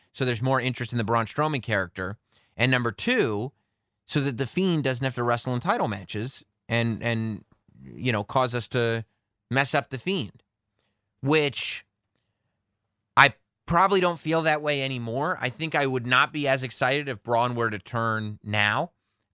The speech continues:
uh, just because I like this better. You know, I like Alexa Bliss there. Uh, to see that match end on Friday.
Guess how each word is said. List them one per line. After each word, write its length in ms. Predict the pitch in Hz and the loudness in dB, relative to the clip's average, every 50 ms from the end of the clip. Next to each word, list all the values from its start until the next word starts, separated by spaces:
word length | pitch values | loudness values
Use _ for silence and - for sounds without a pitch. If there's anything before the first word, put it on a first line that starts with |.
| _ | _
uh, 400 | - 113 117 113 113 113 113 110 | 2 4 4 4 4 2 2 0
just 260 | 87 71 - 147 143 - | -2 -6 -8 -8 -6 -2
because 160 | 175 165 170 | 0 2 2
I 120 | 160 160 | 2 2
like 240 | 156 143 151 160 - | 2 2 2 0 0
this 180 | - 160 147 123 | -2 -2 -2 0
better. 400 | 117 123 131 - 143 98 92 _ _ _ _ _ _ _ _ - | 2 2 2 2 2 -2 -8 _ _ _ _ _ _ _ _ -2
You 100 | 123 117 | 0 2
know, 140 | 117 117 | 2 2
I 180 | 131 123 135 139 | 4 4 4 4
like 540 | 139 139 143 147 160 165 151 - - - _ _ _ _ _ _ _ _ _ _ _ _ _ _ _ _ _ _ _ _ _ _ _ _ _ _ - | 4 4 4 4 4 2 -2 -6 -14 -20 _ _ _ _ _ _ _ _ _ _ _ _ _ _ _ _ _ _ _ _ _ _ _ _ _ _ -2
Alexa 400 | 135 139 - 143 151 - - 143 | 0 2 2 0 0 0 -4 -2
Bliss 280 | 117 143 151 156 - | 0 0 0 -2 -2
there. 280 | - - 107 90 85 - _ _ _ _ _ _ _ _ _ _ _ | -4 -6 -6 -6 -8 -12 _ _ _ _ _ _ _ _ _ _ _
Uh, 640 | - 123 117 117 113 113 113 110 107 107 107 104 95 - _ _ _ _ _ _ _ _ _ _ _ _ | 0 2 4 4 4 2 2 0 -2 -2 -4 -6 -8 -10 _ _ _ _ _ _ _ _ _ _ _ _
to 100 | - 139 | -4 -2
see 200 | 131 - 180 190 | 0 0 2 2
that 200 | 185 180 175 151 | 4 2 2 2
match 340 | 139 143 147 151 156 - - - | 0 0 0 0 -2 -4 -8 -4
end 500 | 127 123 120 120 117 113 110 110 107 107 - _ _ _ _ _ | -2 0 0 2 2 0 -2 -4 -6 -8 -12 _ _ _ _ _
on 200 | - 117 120 117 | 0 0 2 0
Friday. 520 | 110 - 127 117 113 110 107 95 90 - | 0 0 2 2 2 2 0 -2 -8 -12